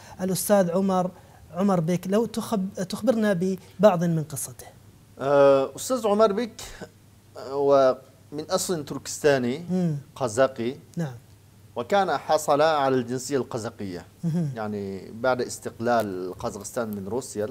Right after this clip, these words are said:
Speaker 1: نعم.
Speaker 2: الاتحادية، هناك قانون في قزاقستان، أي قزاقي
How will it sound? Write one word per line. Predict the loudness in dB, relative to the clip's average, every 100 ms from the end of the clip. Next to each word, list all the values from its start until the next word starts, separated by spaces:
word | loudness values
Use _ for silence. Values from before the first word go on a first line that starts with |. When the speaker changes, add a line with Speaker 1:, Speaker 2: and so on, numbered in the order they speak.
| -10 -10
Speaker 1:
نعم. | -10 -10 -20 -20 _ -20 _ _ -20
Speaker 2:
الاتحادية، | -14 -8 -4 -2 -2 -4 -6 -6 -8 -20 _ _ _ -20 -16
هناك | -6 0 0 -2
قانون | 0 4 4 2 -4
في | -8
قزاقستان، | -6 -4 -6 -8 -4 -2 -2 -6 -20 -20 -20 _ -20 -20 -20 -4 0
أي | 2
قزاقي | 2 0 0 2 0 0 -2 -2